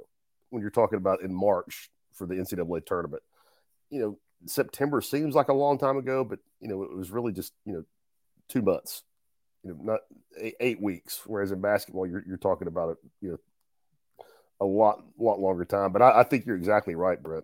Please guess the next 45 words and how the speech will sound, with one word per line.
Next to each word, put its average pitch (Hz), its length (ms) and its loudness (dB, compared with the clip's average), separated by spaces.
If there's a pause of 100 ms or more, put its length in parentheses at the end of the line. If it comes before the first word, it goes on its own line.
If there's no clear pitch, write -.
(120)
I 76 80 -12 (140)
mean, 90 140 -6
I, 87 100 0
I 87 140 -6 (120)
think 92 220 -8
you 95 80 -8
get 85 220 -8
penalized 90 640 -2 (560)
later 95 200 0
in 85 60 -6
the 87 60 -6
season. 92 400 -4
I 85 40 -2
think 92 200 -6
there's 82 160 -6
recency 92 400 -6
bias, 85 560 0 (1120)
and, 90 300 -2
um, 82 300 0 (540)
yeah, 90 140 -4
it's 95 120 -8
just, - 180 -12 (120)
it's, 110 160 -6 (120)
if 117 140 0
you're 113 80 -4
gonna 123 160 4
lose 113 300 2
one, 120 300 4
it's, 92 260 -6
it, 101 140 -4 (120)
and 107 100 -6
you're 101 120 -4
gonna 104 100 0
lose 110 160 2
one 101 180 -2
ugly, 104 320 -2
especially, 104 480 -2
it's 95 140 -6
way 98 220 0
better 95 260 0
to 90 100 -6
do 92 60 -4
that 90 180 0
in 80 80 -14
September. 80 520 -6